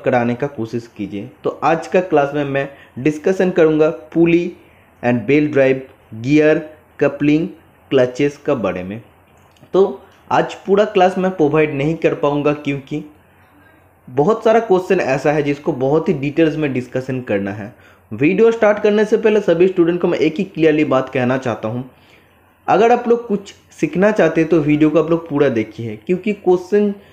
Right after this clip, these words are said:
जो भी आज का class में है सभी English में typing किया हुआ है, तो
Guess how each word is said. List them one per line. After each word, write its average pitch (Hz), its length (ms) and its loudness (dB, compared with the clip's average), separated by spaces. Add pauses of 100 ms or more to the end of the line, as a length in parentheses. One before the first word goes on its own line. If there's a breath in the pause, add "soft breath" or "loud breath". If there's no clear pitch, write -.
(200 loud breath)
जो 120 260 2
भी 202 140 0
आज 151 260 0
का 180 120 2
class 135 340 0
में 135 120 -6
है 143 100 -4 (160)
सभी 175 300 0 (300 loud breath)
English 180 420 2
में 202 140 2
typing 156 400 -2
किया 131 220 -2
हुआ 117 260 -4
है, 120 160 -10 (600 soft breath)
तो 151 360 0